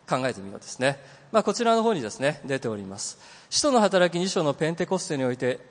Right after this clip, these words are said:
の出来事は、聖霊によるバプテスマと聖霊の満たしが同時に起こっている、いたと言えるのはなぜですか？これ、満たしがですね、のはいりません。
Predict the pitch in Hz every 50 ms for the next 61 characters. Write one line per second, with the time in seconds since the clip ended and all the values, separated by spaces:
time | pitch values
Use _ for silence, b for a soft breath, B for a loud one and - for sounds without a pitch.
0 | - 196 220 247 175 117 127 127 127 - 180 175 151 - - 117 117 123 135 147
1 | B B B B - - - 175 175 190 202 190 190 190 190 180 175 180 175 175
2 | 143 131 143 151 147 - 190 185 175 - 156 139 120 117 - 127 120 - - 180
3 | 185 190 196 185 180 170 170 175 175 190 185 170 - - 156 147 165 190 185 B
4 | B B B B B 127 117 139 185 220 220 240 220 214 208 196 202 202 196 -
5 | - 139 - - - - _ - - 160 - 240 226 180 123 107 101 - - -
6 | - 123 - 135 143 143 143 123 117 107 117 131 156 139 - - 135 120 104 104
7 | 98 - - - B B B B - 156 127 120 127 131 - - 208 208 214 208
8 | - - - - 220 214 214 208 175 120 123 175 214 151 117 - - 110 101 110
9 | 151 190 175 117 104 104 104 101 98 101 - - 101 -